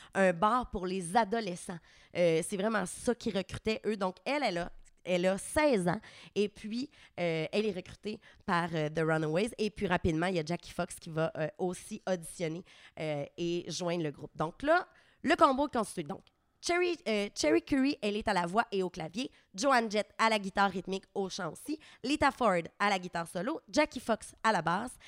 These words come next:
Sandy West, batterie et voix. Donc là, les filles vont sortir un premier album in-, éponyme, The Runaways. On est en mille neuf cent soixante-seize. Et, euh, c'est sur ce,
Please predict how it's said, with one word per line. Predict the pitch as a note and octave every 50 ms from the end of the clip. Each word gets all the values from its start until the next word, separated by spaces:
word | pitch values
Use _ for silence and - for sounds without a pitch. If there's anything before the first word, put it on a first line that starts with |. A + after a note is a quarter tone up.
| - - -
Sandy | - - C#4+ C4+ C4 A#3 A3
West, | F#3+ G3 A#3 - - - -
batterie | F#3 F3 G#3+ G#3+ G#3+ - G#3 G3 A#3 - _ -
et | F#3 F#3 F#3 -
voix. | - D3 C#3+ C#3+ D3+ - - - - - -
Donc | - F#3 F#3 -
là, | E4
les | F#4 E4+ C#4+
filles | - E4+ E4+
vont | D#4 B3+ A3+
sortir | - G#3 G3+ - D4+ C#4
un | A#3+
premier | G#3 - G3+ G3+ A3 A#3+
album | A3+ G#3+ F#3+ F3+ F#3+ G3
in-, | F#3+ F3 E3+ - _ -
éponyme, | - F#3+ G3 - - E3+ D3+ D#3 F3 - F4+ B3 F3 - _ _ _ - D#3+
The | F3+
Runaways. | E3+ D#3+ D#3+ D#3+ D#3+ D#3+ D#3+ E3 A3+ D4 C4+ - -
On | - G#3+ A3 A3+ G#3+
est | G#3 -
en | F3+
mille | E3 E3 D#3+
neuf | D#3+ E3
cent | - - F3
soixante-seize. | - - E3 - - D#3+ - - - A3+ A#3+ C#4+ D#4 C#4 - - - - - - G3 _ _ -
Et, | C4+ D4 D4+ D#4+ D#4+ - - -
euh, | F#3+ F3+ F3 F3 E3+ F3 -
c'est | - - D4 D4
sur | - - B3+ -
ce, | - - - F#3+ G3 F#3+